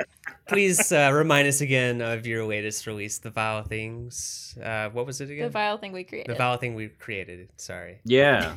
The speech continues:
Speaker 3: The Vile Thing We Created. It's available wherever super shady, uh, and reputable books are sold.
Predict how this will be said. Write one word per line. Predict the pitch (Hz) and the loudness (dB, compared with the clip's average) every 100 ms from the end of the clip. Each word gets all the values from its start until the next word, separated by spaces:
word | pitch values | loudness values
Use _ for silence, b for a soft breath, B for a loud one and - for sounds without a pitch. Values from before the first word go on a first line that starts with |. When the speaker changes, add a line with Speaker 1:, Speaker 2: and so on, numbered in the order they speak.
| 98 | -8
Speaker 3:
The | 107 | 0
Vile | 131 151 | 4 4
Thing | 143 147 | 2 -4
We | 139 | -8
Created. | - 131 135 135 135 131 | -2 2 6 6 6 4
It's | 127 - | 0 -4
available | 101 120 120 120 117 | 2 2 4 0 -2
wherever | 110 113 113 113 | 0 0 0 -4
super | - 120 113 | -6 -8 -10
shady, | - 110 110 110 110 107 - - | -6 -4 -2 -2 -4 -8 -18 -4
uh, | 110 104 101 | 0 0 0
and | 101 98 | -2 -2
reputable | 101 120 101 104 | -2 -2 -2 -2
books | 104 101 104 | -2 -6 -10
are | |
sold. | - 120 117 120 113 | -8 -4 0 -2 -4